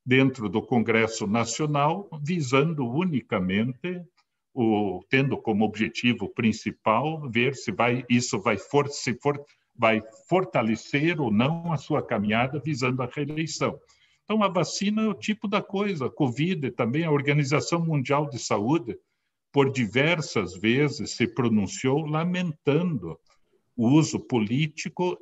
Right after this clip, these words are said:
ideológico da pandemia pelo Brasil. Então, infelizmente,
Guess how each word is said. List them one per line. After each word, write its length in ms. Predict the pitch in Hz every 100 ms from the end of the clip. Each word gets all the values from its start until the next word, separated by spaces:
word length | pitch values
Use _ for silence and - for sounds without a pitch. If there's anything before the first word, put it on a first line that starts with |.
| -
ideológico 1400 | 151 135 135 101 101 107 131 160 151 180 - 190 180 -
da 240 | 123 143
pandemia 1200 | - - - 165 170 147 127 104 117 156 175 175 -
pelo 300 | 151 151 165
Brasil. 580 | 160 170 147 143 127 113 _ _ -
Então, 320 | - 127 127
infelizmente, 1120 | 180 190 139 104 101 92 107 131 147 170 160